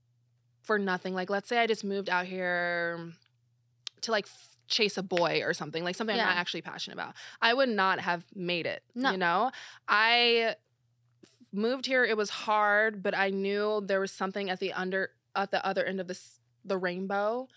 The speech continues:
Speaker 2: Yeah.
Speaker 1: you know? Um, follow where your heart guides you, because I love, I love being an entertainer. I love being surrounded by creative people.
Speaker 2: Mm.
Speaker 1: And it was hard to move out here, but I knew I was here for a reason.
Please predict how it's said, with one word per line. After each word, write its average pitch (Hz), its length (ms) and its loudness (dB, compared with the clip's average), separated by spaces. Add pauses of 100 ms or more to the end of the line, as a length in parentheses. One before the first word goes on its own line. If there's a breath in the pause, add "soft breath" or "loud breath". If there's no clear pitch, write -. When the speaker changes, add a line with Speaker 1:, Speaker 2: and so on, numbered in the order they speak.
Speaker 2:
Yeah. 240 220 0
Speaker 1:
you 226 40 -2
know? 220 420 0 (380 soft breath)
Um, 196 680 0 (280)
follow 240 440 4
where 233 180 4
your 214 180 2
heart 190 640 0
guides 165 420 -2
you, - 360 -12
because 196 340 -6
I 202 320 4
love, 185 800 2 (420 soft breath)
I 208 80 0
love 214 260 4
being 202 160 -2
an 190 100 -2
entertainer. 180 840 -6 (260)
I 196 120 0
love 190 420 0
being 190 160 -4
surrounded 185 540 -6
by 175 140 -4
creative 180 420 -8
people. 175 680 -12
Speaker 2:
Mm. 214 280 -14 (140)
Speaker 1:
And 190 460 2
it 208 100 0
was 202 140 0
hard 247 340 2
to 240 100 -6
move 214 160 0
out 190 160 2
here, 233 240 -2
but 208 140 -2
I 202 100 -2
knew 196 220 -2
I 185 160 0
was 185 120 -4
here 185 300 -6
for 180 240 -4
a - 20 -8
reason. 196 560 -8